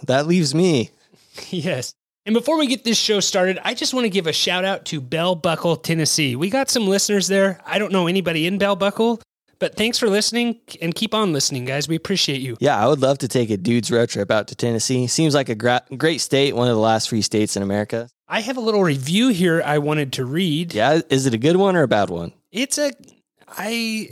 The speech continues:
Speaker 2: it's
Speaker 1: Okay,
Speaker 2: fair. It's fair.
Speaker 1: average.
Speaker 2: Yeah. Our review here is titled A Changed Man.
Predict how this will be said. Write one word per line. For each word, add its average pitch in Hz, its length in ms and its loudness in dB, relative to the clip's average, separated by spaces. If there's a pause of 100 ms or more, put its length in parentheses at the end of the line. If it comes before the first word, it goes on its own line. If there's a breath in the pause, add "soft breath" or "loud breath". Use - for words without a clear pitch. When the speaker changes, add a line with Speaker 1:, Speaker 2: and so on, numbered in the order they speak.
Speaker 2:
it's 214 280 -2
Speaker 1:
Okay, 139 380 2
Speaker 2:
fair. 156 60 -8
It's 196 220 -2
fair. 123 140 2
Speaker 1:
average. 131 500 0 (180)
Speaker 2:
Yeah. 151 380 -4 (180)
Our 170 120 2
review 202 320 2
here 196 280 2
is 185 200 0
titled 175 340 0
A 156 80 0
Changed 175 460 0
Man. 131 420 -4